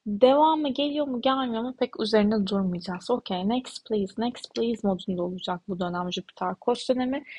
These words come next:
Çoğu kişi kendi işini kurmak isteyebilir bu arada. Özellikle haritalarınızda Koç burcunun olduğu alanda biraz daha bireyselliğinizi, egonuzu da konuşturacaksınızdır. İnisiyatif alacaksınızdır, parlamak, öne çıkmak isteyeceksinizdir.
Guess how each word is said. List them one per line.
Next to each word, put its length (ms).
Çoğu 240
kişi 240
kendi 300
işini 240
kurmak 360
isteyebilir 680
bu 120
arada. 200
Özellikle 480
haritalarınızda 640
Koç 360
burcunun 320
olduğu 340
alanda 440
biraz 340
daha 200
bireyselliğinizi, 880
egonuzu 520
da 80
konuşturacaksınızdır. 1300
İnisiyatif 480
alacaksınızdır, 920
parlamak, 680
öne 180
çıkmak 380
isteyeceksinizdir. 1000